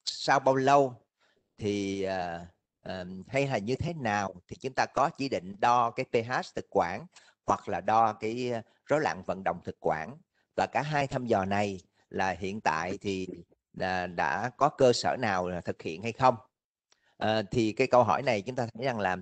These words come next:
ờ, hi-, để mà khảo sát về cái rối loạn về bệnh lý ở trào ngược đó, thì, à, ở trên thế giới thì người ta có rất nhiều những cái biện pháp. Thí dụ như là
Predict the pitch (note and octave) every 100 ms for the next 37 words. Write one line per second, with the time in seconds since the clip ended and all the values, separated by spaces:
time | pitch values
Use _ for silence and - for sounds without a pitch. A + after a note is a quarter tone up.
0 | - _ - G2+ G2+ A2 - G2 A#2 D3+
1 | G#2 F#2 - - B2 - F#3 - A2+ F#2+
2 | - A#2+ E3 D#3+ E2 E2+ F#2 G2 F2+ F2
3 | F2 - F2+ G#2+ B2+ D#3+ G#3 F2+ G2 A2
4 | G#2+ G2+ A2+ G#2+ E3+ - _ _ _ _
5 | - G#2 G2 G2 F#2+ - A#2+ C#3 B2+ D3
6 | C#3 C#3+ G#3 G2+ F#2 G#2 G2+ C#3+ - B2
7 | G2+ F#2 F2 G#2+ B2+ A#2+ D#2+ - B2 D3+
8 | - - F3 C3 F2 F#2+ G#2 G2+ F#2 E2